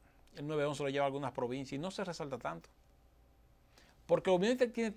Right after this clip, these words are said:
el gobierno tiene tanto ruido, tanto escándalo, que evita que las cosas positivas del gobierno la gente lo pueda asimilar y digerir. Y mientras tenga ese ruido de la reelección,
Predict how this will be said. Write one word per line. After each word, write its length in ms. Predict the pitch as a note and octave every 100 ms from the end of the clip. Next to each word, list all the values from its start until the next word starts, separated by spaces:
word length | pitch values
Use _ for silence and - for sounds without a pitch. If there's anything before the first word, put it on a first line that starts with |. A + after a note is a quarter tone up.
| -
el 100 | E3+
gobierno 380 | D#3+ D#3 G#3 A3
tiene 160 | G3+ G3
tanto 340 | G3+ G3+ E3+
ruido, 420 | C3 B2 G#2 F#2+ - - - - - - - - - - - -
tanto 280 | - D3 D#3
escándalo, 800 | B2+ - D3+ C3+ A#2 G2 F2+ F#2 - - - - _ - - - - _ _
que 140 | F#3
evita 420 | G3 A#3 G#3+ F#3+ -
que 100 | F#3+
las 180 | D#3+
cosas 400 | - D4+ C4+ C4
positivas 520 | - F3 - F3+ F3+ D#3+
del 100 | D#3
gobierno 480 | D3+ C3+ B2 B2+ - -
la 120 | C3+ D3+
gente 180 | E3+
lo 120 | D#3 C3
pueda 280 | D3+ D3+ - _
asimilar 920 | C3+ - - D3 C3 B2 B2 D3+ E3 - -
y 80 | D3
digerir. 600 | D3+ C3+ B2+ D3 F3+ - - - - - - - - - - _ - - - - _ _ - - - _ - - - - - _ - - - -
Y 100 | E3
mientras 680 | F3 G3+ A3 G#3 G3+ F3+ -
tenga 220 | A#3 C#4+
ese 160 | C#4 G#3+
ruido 340 | F#3 G3+ F3+
de 100 | E3
la 140 | D#3+
reelección, 840 | D#3+ F3 E3+ - - C#3+ C3 B2